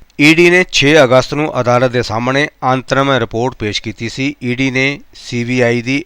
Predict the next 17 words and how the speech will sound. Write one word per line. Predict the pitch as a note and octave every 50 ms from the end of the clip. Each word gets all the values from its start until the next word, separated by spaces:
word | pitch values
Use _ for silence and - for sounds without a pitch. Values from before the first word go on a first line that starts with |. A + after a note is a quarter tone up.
| _ - -
ਐਫ | - C#3 - D3+
ਆਈ | D3 C#3 B2 A#2
ਆਰ | A#2 B2 B2 A#2+
ਦੇ | A2+ C3+ C#3+ D3+ - -
ਆਧਾਰ | C#3 C3 A#2 A#2 A2 A2 A2
ਤੇ | - - C#3 C#3+ C#3+
ਮਾਮਲਾ | B2+ A2 G#2+ G#2+ A2 A2+ B2+ C3 C3
ਦਰਜ | A2+ G#2 F#2+ F#2+ -
ਕੀਤਾ | - - C#3+ - A2+ G#2+
ਸੀ। | F#2+ - A2+ G#2+ F#2+ F2 - - - _ _ _ _ _ _ _ _ _ _ _ _ _ _ _ -
ਅਮਰੀਕੀ | C3 C#3 C#3+ D3 D3 D3+ D3 - E3 E3
ਕਿਚਨਵੇਅਰ | D#3+ - C3+ A#2+ - C#3+ C#3 C#3 C3+ C#3 C#3+ C#3+ D3
ਕੰਪਨੀ | - - C3 B2 A2+ - C3 C3 C3+ C3+ C#3 - -
ਟੱਪਰਵੇਅਰ | B2+ A#2 - C3 B2 A2 B2 C3 C3 B2+
ਬ੍ਰਾਂਡ | A#2 G2 G#2+ A2 A#2 A#2+ A#2+ A2 -
ਕਾਰਪ | A#2 A2+ A2 A2 A2 -
ਨੇ | A#2 A#2+ A#2+ G#2